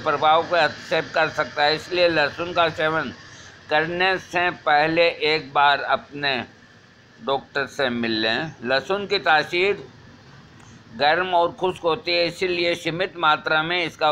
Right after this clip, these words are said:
प्रयोग करना चाहिए। कई बार इसका अत्यधिक प्रयोग करने से पेट की कई समस्याएं खड़ी हो जाती है। गर्मियों में इसका प्रयोग कम ही करना चाहिए, क्योंकि यह गर्म प्रकृति का होता है और गर्म तासीर की वजह से आम और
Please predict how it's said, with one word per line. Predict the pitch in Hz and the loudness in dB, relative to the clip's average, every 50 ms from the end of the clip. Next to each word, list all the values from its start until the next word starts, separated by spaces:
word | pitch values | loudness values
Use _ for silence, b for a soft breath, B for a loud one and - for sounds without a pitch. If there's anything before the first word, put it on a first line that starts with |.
| - - | 0 -2
प्रयोग | 147 139 147 156 156 151 | -2 -2 0 0 0 0
करना | 156 147 139 143 139 | -2 -2 -2 -2 -2
चाहिए। | 127 - 147 143 139 135 | -4 -4 -2 -2 0 -2
कई | 135 - 147 143 160 170 | -2 0 -2 -2 0 0
बार | 170 175 170 170 170 | 0 2 2 2 2
इसका | 165 160 156 - 170 165 | 0 -4 -6 -2 -2 -2
अत्यधिक | 165 160 - - 165 160 160 175 170 - - | -2 -2 -2 -4 -4 -4 -4 -6 -8 -8 -8
प्रयोग | 156 151 160 165 160 160 160 | -6 -2 0 0 0 0 -2
करने | 147 143 151 160 160 | -4 -2 -2 -2 -2
से | 156 - 170 165 156 - _ b b b b b b b | -2 -2 -2 -2 -2 -4 _ b b b b b b b
पेट | - 156 170 160 - | -2 -2 -2 -2 -4
की | - 170 165 | -6 -6 -4
कई | 165 165 160 165 | 0 0 0 0
समस्याएं | 160 - 156 147 151 151 147 - 156 151 160 165 | -2 -4 -6 -6 -4 -6 -4 -4 -2 -2 -2 -2
खड़ी | - - 139 139 147 | -4 -4 -2 -2 0
हो | 147 139 139 | 0 0 0
जाती | 135 131 127 127 - 147 | 0 -2 -2 -4 -4 -6
है। | 147 135 | -6 -2
गर्मियों | 123 135 135 147 160 170 180 180 175 | -2 -2 -2 -2 -2 -2 -2 -2 -2
में | 175 180 180 180 - - | -2 -2 -2 -2 -4 -6
इसका | 143 151 - - 165 | -10 -8 -4 -2 -2
प्रयोग | 156 156 - 147 151 156 165 170 160 - | -2 -2 -4 -4 -2 -2 -2 -2 -2 -2
कम | 165 160 160 170 | -2 -2 -2 -4
ही | 175 | -4
करना | 160 165 143 139 139 135 | -2 -2 -2 0 -2 -2
चाहिए, | 123 113 131 123 120 107 104 - B B B B B B B B | -2 -2 -4 -4 -4 -4 -6 -10 B B B B B B B B
क्योंकि | - 147 170 180 160 185 | -2 -2 -2 0 0 0
यह | 180 175 175 175 | 0 0 0 0
गर्म | 160 139 147 143 147 156 160 | 0 0 0 0 0 0 -2
प्रकृति | 156 156 147 135 120 156 135 131 160 160 | -4 -6 -6 -4 -4 -6 -6 -6 -6 -2
का | 156 156 | 2 2
होता | 143 139 135 - - 156 | 4 4 2 2 2 2
है | 160 | 2
और | - - 151 156 156 147 | 2 2 2 0 2 2
गर्म | 143 147 151 165 170 165 | 2 2 2 2 0 -2
तासीर | 165 165 156 156 160 175 175 170 | 0 0 0 0 0 -4 -6 -4
की | 156 165 175 | -2 -2 -2
वजह | 160 147 147 147 156 160 | 0 0 0 0 0 -2
से | 156 156 170 | -2 0 -2
आम | 165 127 131 139 143 151 170 175 175 170 | -2 0 2 4 4 4 4 4 2 -2
और | 143 104 147 156 170 180 175 147 | -6 -2 0 2 2 2 0 -2